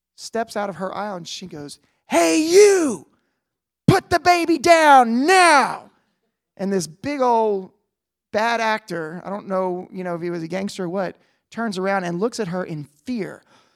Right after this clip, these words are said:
puts the child down and runs. So you don't have to be big or anything to do great things for God. You just gotta say yes to God and be willing to be used by God in any situation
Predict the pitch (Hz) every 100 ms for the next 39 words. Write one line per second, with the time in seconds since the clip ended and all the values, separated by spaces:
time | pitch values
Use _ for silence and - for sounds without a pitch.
0 | _ _ _ _ _ _ _ _ - 226
1 | 226 - 226 208 190 202 185 160 160 175
2 | 170 165 _ _ _ _ _ _ _ 427
3 | 571 - - _ _ _ - _ _ _
4 | - 247 277 330 320 320 320 262 262 190
5 | 269 285 285 233 247 302 359 - 214 190
6 | 196 226 - _ - 220 233 220 233 233
7 | 240 226 220 196 294 277 - - - -
8 | 202 208 233 240 214 220 233 196 190 277
9 | - 254 202 190 214 202 196 202 220 214
10 | 190 185 180 277 254 196 185 180 180 202
11 | 190 190 - 208 208 233 262 196 170